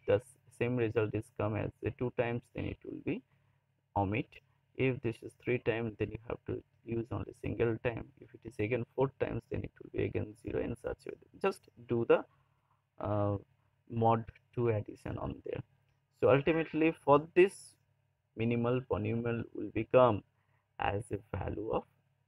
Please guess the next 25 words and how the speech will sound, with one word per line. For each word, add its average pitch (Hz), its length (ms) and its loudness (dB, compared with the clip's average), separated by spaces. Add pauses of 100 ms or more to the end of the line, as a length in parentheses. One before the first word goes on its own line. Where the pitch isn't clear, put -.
(380)
x - 180 -8 (340)
cube 135 200 -8 (720)
plus 87 360 -2
of 113 180 -6
x - 140 -10 (140)
square 120 280 -10 (520)
plus 67 360 -6
of - 140 -4 (240)
one. 60 200 -6 (540)
So 117 260 4
I 113 80 6
think 131 420 0 (140)
each 147 240 -4
and 143 140 -8
everyone 123 560 -10
can - 140 -4 (120)
able 104 280 -2 (100)
to 110 60 -2
identify 104 800 -2 (760)
what 120 300 6 (300)
will 107 280 0
be 101 160 -2
the 95 260 0 (680)
minimal 127 500 2 (140)
polynomial 95 600 -6